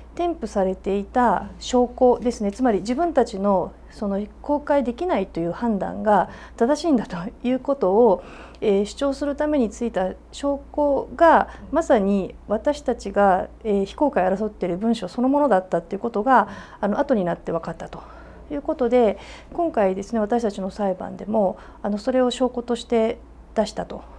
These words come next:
Speaker 1: いうところなんですね。
Speaker 2: コート弁論でね。
Speaker 1: はい。
Speaker 2: その、まあ、今の文書の話っていうのがですね、まあ、これがその、えー、国がその沖縄県と争う時のに国側が出してきた、まあ、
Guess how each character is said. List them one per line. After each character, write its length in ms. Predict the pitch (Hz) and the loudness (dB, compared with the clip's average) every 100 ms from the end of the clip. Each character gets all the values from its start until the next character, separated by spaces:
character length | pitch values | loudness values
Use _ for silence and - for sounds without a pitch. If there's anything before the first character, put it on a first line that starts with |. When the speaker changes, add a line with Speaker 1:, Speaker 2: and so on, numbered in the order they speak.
| - - - - - - | -20 -20 -20 -20 -20 -8
Speaker 1:
い 100 | 202 | -4
う 440 | 196 190 190 - - - - - - - - | -2 -2 -6 -10 -16 -18 -16 -16 -18 -18 -8
と 80 | |
こ 100 | 226 | -2
ろ 80 | 208 | -2
な 80 | 175 | -2
ん 60 | - | -8
で 60 | |
す 100 | - | -6
ね。 100 | 208 | -2
Speaker 2:
コ 60 | 220 | -2
ー 20 | |
ト 60 | 185 | -4
弁 100 | 180 | -12
論 120 | - | -12
で 80 | - | -10
ね。 100 | 139 - | -10 -4
Speaker 1:
は 180 | 220 202 | 0 2
い。 120 | 180 | 0
Speaker 2:
そ 80 | 135 | -4
の、 280 | 131 131 127 | -4 -4 -2
ま 80 | 127 | -4
あ、 40 | |
今 140 | 120 | -4
の 120 | 107 92 90 - | -6 -8 -14 -16
文 140 | 107 101 | -12 -12
書 100 | 92 | -12
の 60 | |
話 240 | 78 80 - | -14 -16 -20
っ 40 | - | -20
て 60 | 82 | -20
い 20 | |
う 40 | 73 | -18
の 80 | |
が 100 | 71 | -18
で 80 | 69 | -20
す 120 | - | -20
ね、 320 | 87 82 76 - - - | -18 -16 -16 -20 -20 -10
ま 120 | 123 | -8
あ、 40 | |
こ 160 | 92 - | -8 -8
れ 80 | 113 | -6
が 140 | 113 | -6
そ 160 | 107 110 | -8 -8
の、 340 | 107 101 92 - | -6 -6 -8 -10
え 520 | 98 92 90 85 82 | -12 -10 -12 -14 -16
ー、 40 | - | -18
国 400 | - 160 220 220 | -6 -2 -2 -2
が 300 | 240 208 - - | 0 0 -2 -8
そ 80 | |
の 260 | 123 127 123 | -6 -4 -6
沖 180 | 98 - | -10 -12
縄 400 | 131 131 131 127 127 _ _ _ _ _ | -4 0 2 0 -4 _ _ _ _ _
県 180 | 95 87 | -14 -12
と 120 | 78 | -4
争 360 | 98 123 - | -2 -2 -4
う 60 | 135 | -8
時 300 | - 82 - | -10 -18 -16
の 260 | 85 82 73 - | -14 -14 -16 -16
に 220 | 131 113 | -14 -14
国 200 | - 147 | -12 -6
側 180 | 165 170 | -6 -4
が 120 | 165 | -4
出 140 | 160 | -6
し 60 | - | -8
て 120 | 127 | -14
き 100 | - | -18
た、 300 | _ 160 101 - _ _ - | _ -2 -2 -6 _ _ -8
ま 140 | |
あ、 60 | 101 | -6